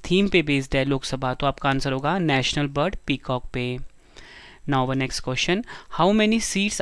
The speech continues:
are there for Rajya Sabha in new Parliament House? Right answer is option D, three eighty-four seats। नए संसद भवन में फ्रेंड्स, राज्यसभा के लिए कितनी सीटें हैं? थ्री एटी फ़ोर सीट्स हैं, ये आपको याद रखना है।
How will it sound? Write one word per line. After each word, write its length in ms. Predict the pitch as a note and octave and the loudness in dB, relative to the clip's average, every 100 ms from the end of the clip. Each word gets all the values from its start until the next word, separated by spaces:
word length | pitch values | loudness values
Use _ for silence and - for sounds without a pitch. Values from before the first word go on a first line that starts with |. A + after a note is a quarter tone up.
| D#3+ | 2
are 100 | D#3 D3+ | 2 2
there 180 | D#3+ F3 | 2 2
for 160 | F3+ E3+ | 0 2
Rajya 340 | D3 - - D#3+ | 2 2 -2 -2
Sabha 260 | E3+ E3 F3 E3+ | 0 2 2 2
in 100 | E3 D#3 | 2 2
new 160 | F3 - | 2 2
Parliament 480 | D3+ C#3 C#3 D3+ D#3+ - | 0 2 0 0 0 -2
House? 340 | B2+ B2+ - B2 A#2 - - - - | -4 -6 -8 -8 -10 -14 -18 -16 -6
Right 220 | C#3 E3+ E3+ | -2 0 2
answer 260 | D3+ D3 E3+ E3 | 2 2 2 2
is 120 | F3 - | 0 -2
option 380 | C#3 - - E3+ | -2 2 2 2
D, 80 | E3 F3 - - - | 2 -2 -6 -20 -8
three 140 | - G3+ F#3+ | 0 4 4
eighty-four 520 | D#3 E3 F#3+ - D3+ C#3+ - | 2 -2 -4 -2 -2 -2 -2
seats। 440 | C#3 B2 - - B2 - - - - | -2 -2 -4 -6 -8 -8 -16 -8 2
नए 180 | D#3+ G#3+ | 4 4
संसद 400 | G3+ F3 F#3 F3 | 2 4 4 2
भवन 220 | D#3+ D3 | 2 2
में 100 | D3 | 2
फ्रेंड्स, 240 | F3 F#3 | 2 2
राज्यसभा 560 | D#3+ C#3+ C#3 E3+ F3 E3 | 4 4 2 0 2 2
के 100 | E3+ | 2
लिए 100 | E3+ | 0
कितनी 320 | - D#3+ F#3 | -2 0 0
सीटें 300 | F3 F3 F3 | 2 0 2
हैं? 160 | F#3 A3 - | 0 0 -2
थ्री 160 | F3 D#3+ | 0 2
एटी 240 | C#3 C#3+ | 0 -4
फ़ोर 260 | C3 C3 B2+ | -4 -6 -6
सीट्स 420 | - B2 - - | -4 -6 -6 -6
हैं, 100 | B2+ | -6
ये 180 | B2+ D3+ | -4 -2
आपको 240 | D#3+ - | -2 0
याद 220 | D#3+ D3+ | 2 2
रखना 260 | D#3 D#3 E3 | 2 0 0
है। 460 | G3 - - - | 0 -4 -14 -16